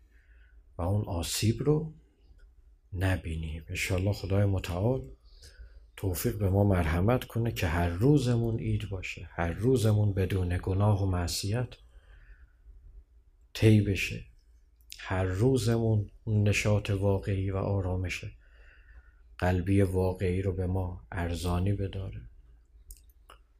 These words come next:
و انشاءالله خدای متعال این سال جدید رو بر ما پربرکت بکنه، برکت رو از هر جهت بر ما تام و کامل کنه،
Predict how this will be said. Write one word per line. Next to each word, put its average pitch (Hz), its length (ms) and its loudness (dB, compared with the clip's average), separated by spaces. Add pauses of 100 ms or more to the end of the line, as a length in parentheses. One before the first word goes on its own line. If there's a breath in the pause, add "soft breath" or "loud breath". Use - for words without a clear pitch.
(200)
و 101 40 2
انشاءالله 95 480 4
خدای 98 340 4
متعال 98 640 2 (200)
این 104 160 2
سال 101 420 4
جدید 110 560 0
رو 110 160 -4
بر 92 240 -2
ما 101 220 2
پربرکت 90 880 -2
بکنه، 107 460 -10 (1000 soft breath)
برکت 98 640 0
رو 110 40 0
از 90 260 -2
هر 113 360 0
جهت 107 680 2
بر 101 160 -2
ما 95 320 -2 (800 soft breath)
تام 104 460 2
و 98 60 -2
کامل 90 540 0
کنه، 110 440 -8